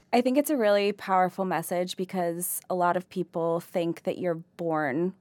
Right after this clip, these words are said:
with leadership and with confidence and those abilities. And it's not true because anyone can climb a ladder. You just have to have confidence to get on the first step.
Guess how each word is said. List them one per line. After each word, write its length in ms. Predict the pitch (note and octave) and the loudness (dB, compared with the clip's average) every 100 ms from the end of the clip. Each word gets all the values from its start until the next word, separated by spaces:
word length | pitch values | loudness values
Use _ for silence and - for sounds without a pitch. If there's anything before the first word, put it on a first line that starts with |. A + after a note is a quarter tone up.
| - | -4
with 220 | F3+ - | -4 -2
leadership 640 | F3+ D#3 F3 - D#3 G3 - | -4 -2 -2 0 0 0 -4
and 100 | E3+ | -4
with 140 | D#3+ | -6
confidence 680 | - E3+ E3 E3+ A#2 F3 - C#3 | -4 -6 -4 -2 -2 -2 -4 -4
and 280 | D#3+ D#3+ D#3 | -2 -4 -2
those 200 | D#3+ D3+ | -4 -4
abilities. 600 | E3+ B2+ G2 B2 D#3 - - | -6 -4 -2 -2 -4 -2 -2
And 320 | D3+ D3+ D#3 - - - | 0 0 -4 -12 -20 -8
it's 120 | - | 0
not 140 | F3+ - | 0 4
true 260 | B3+ F3+ | 4 4
because 300 | F#3+ F#3 F3 | 0 -2 0
anyone 340 | - G3 G3 F3 | 0 0 0 0
can 200 | F3 E3 | -2 -2
climb 240 | E3 D3+ | -4 -4
a 60 | C#3+ | -2
ladder. 420 | G3+ G#3 B2 G#3 | 0 2 0 -2
You 140 | E3+ | -6
just 200 | D#3+ F3 | -8 -6
have 220 | F3+ E3+ - | -4 -6 -4
to 80 | |
have 320 | F3 E3+ E3+ - | -2 0 -2 2
confidence 720 | F#3 F#3 F3 E3+ F3+ - - | 2 2 0 0 0 -4 -4
to 380 | F3+ D#3 E3 - _ - | -2 0 -2 -6 _ 0
get 120 | G3 | 6
on 140 | F3 F3 | 6 6
the 80 | |
first 240 | E3+ F#3 F#3 | 2 -2 0
step. 280 | G#3+ G3+ | 0 0